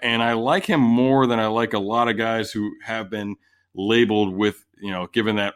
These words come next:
arm talent label. Uh, you know, he, he can do some things pretty well. Um, huge arm, uh, very inconsistent with his accuracy, though.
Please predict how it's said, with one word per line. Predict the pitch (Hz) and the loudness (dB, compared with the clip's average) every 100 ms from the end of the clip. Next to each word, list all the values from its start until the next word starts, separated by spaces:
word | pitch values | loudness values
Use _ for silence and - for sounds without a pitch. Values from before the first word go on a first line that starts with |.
| - | -6
arm | 104 107 104 | -2 -2 -2
talent | - 110 107 87 | -4 -4 -4 -4
label. | 98 104 120 131 131 _ _ _ _ | -4 -2 -2 -2 -6 _ _ _ _
Uh, | 95 95 92 92 - | -4 0 0 -2 -6
you | - | -6
know, | 104 101 | -4 -4
he, | 107 127 | -4 -4
he | - 165 | 0 0
can | 190 | 2
do | 156 170 | 2 2
some | 170 | 2
things | 147 156 147 | 2 2 2
pretty | 139 143 | 2 4
well. | 123 113 117 135 - _ _ | 4 2 2 -2 -10 _ _
Um, | 101 104 104 101 95 _ | -4 -2 0 -2 -6 _
huge | _ - 156 190 147 | _ -2 2 2 4
arm, | 127 110 101 123 127 _ _ _ _ - | 4 4 2 0 -4 _ _ _ _ -10
uh, | 98 101 101 | -6 -6 -8
very | 101 101 135 160 147 | -10 -2 0 4 4
inconsistent | 143 127 113 - 127 117 | 4 2 0 0 0 0
with | 107 | -2
his | 98 | -2
accuracy, | 101 104 98 95 - 87 | -2 -4 -6 -8 -8 -10
though. | 80 76 | -12 -16